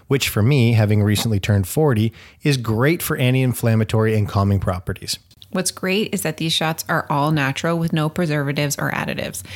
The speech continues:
Speaker 2: You can take them as a shot or mix them with hot water for a soothing tea.
Speaker 1: And here's the best part.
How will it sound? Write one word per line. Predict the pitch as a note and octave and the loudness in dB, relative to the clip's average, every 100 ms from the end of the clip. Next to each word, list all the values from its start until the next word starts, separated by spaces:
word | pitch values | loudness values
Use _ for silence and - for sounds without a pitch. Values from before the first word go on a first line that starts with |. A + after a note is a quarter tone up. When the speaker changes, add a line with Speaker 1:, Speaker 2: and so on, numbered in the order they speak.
| - - | -16 -6
Speaker 2:
You | F#3 | -2
can | F3+ F3 | 0 0
take | E3 - | -2 -2
them | D3+ | -2
as | C#3+ | -2
a | C#3+ | -2
shot | - B3+ B3 - | -2 0 -2 -4
or | C4 C4 A3+ | 0 2 2
mix | G3 G3+ - | 0 0 -2
them | G3 | -2
with | F#3 F3+ | -2 -2
hot | F#3+ G3 | -4 -2
water | E3+ E3 E3 | 0 0 -2
for | D#3 | -2
a | D#3 | -2
soothing | - D#3 D3+ D#3 | -2 0 0 0
tea. | - - - E3+ - - | -2 -8 -10 -14 -18 -2
Speaker 1:
And | B2 G2 E2 - | 0 0 -4 -4
here's | B2+ C3 | -2 0
the | G#2+ | 2
best | F#2+ E2 | 0 0
part. | - D2+ | -4 -6